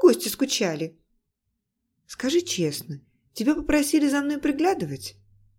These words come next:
«Ну, да, это тоже», не стала скрывать даитьянка, поспешно добавив. «Но ты не думай,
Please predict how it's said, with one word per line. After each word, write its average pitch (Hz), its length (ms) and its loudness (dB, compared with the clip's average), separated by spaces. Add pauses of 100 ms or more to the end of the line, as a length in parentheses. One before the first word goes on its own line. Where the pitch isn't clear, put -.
(920)
«Ну, 415 640 4
да, 330 280 4
это 285 220 0
тоже», 277 640 0 (360)
не 247 100 -4
стала 233 300 -4
скрывать 226 420 -2
даитьянка, 240 680 -2 (180)
поспешно 302 480 0
добавив. 196 640 -2 (720)
«Но 403 80 4
ты 403 120 10
не 453 240 4
думай, 180 480 4